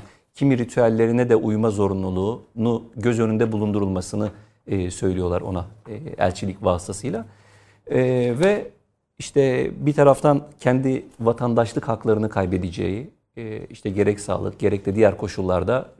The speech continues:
yani bir feragat edeceği ortadadır. Buna rağmen, e, Isabel Dunn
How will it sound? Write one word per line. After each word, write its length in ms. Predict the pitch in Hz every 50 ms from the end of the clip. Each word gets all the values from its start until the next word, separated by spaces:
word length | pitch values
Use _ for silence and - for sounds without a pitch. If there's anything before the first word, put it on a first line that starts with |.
| - _ -
yani 300 | 165 156 127 113 117 143
bir 60 | 175
feragat 440 | - - 143 123 123 120 117 120 117
edeceği 460 | 135 117 110 98 95 104 143 175 - - _ _ - - -
ortadadır. 600 | - 131 123 - - 98 95 85 - - - - _ _ _ _ _ _ _ _ _ _ _ -
Buna 260 | 143 160 180 180 160
rağmen, 440 | 151 127 113 120 160 185 180 - - -
e, 340 | - 113 104 104 101 101 - - 85 - - - -
Isabel 440 | 123 123 127 151 139 135 127 117 127
Dunn 180 | 151 170 170